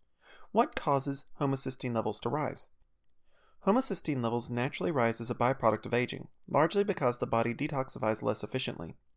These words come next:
Prescription drugs, stress, and genetics also contribute to increasing homocysteine. It is strongly believed that B complex deficiencies, which are also correlated with age,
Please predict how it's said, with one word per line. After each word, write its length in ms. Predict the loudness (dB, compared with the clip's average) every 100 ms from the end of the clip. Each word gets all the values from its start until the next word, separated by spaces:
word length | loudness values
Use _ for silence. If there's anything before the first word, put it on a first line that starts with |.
| -20 _ -16 -8
Prescription 460 | -4 0 0 0 0
drugs, 380 | 2 0 -4 -10 -10
stress, 560 | -10 2 2 4 0 -2
and 120 | -4
genetics 460 | -2 0 -2 -2 -2
also 300 | -2 0 -2
contribute 400 | -4 -2 -2 -4
to 120 | -6
increasing 460 | -4 -4 -2 -4
homocysteine. 600 | -4 -4 -2 -2 -4 -6 -10 _ _ -20 -20 -20 -20 -20 -2
It 120 | 2
is 80 | 2
strongly 340 | 2 2 2
believed 280 | 0 0 0
that 180 | -4 0
B 160 | 0 0
complex 480 | -2 -2 -2 -4
deficiencies, 640 | -6 -4 -4 -4 -4 -6 -4
which 160 | -2 0
are 160 | 2
also 300 | 2 2 -2
correlated 400 | 4 2 4 -2
with 100 | -2
age, 320 | -2 -2 -6